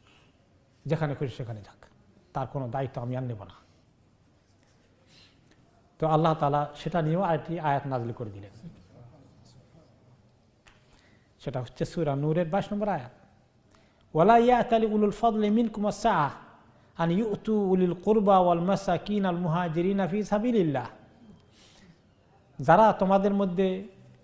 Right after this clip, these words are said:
সামর্থ্যশালী আছে, যাদের টাকা পয়সা ইত্যাদি ভালো আছে, তারা যদি এরকম কোনো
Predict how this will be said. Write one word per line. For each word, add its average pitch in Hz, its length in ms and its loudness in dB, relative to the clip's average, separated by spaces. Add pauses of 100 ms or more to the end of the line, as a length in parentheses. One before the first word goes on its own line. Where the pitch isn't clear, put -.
(120)
সামর্থ্যশালী 170 880 -2
আছে, 170 300 -6 (1300)
যাদের 156 400 4 (520)
টাকা 170 260 0
পয়সা 156 320 -2 (100)
ইত্যাদি 151 280 -4
ভালো 131 260 -4
আছে, 123 320 -8 (960)
তারা 190 220 6
যদি 202 180 0
এরকম 196 420 0
কোনো 180 420 -2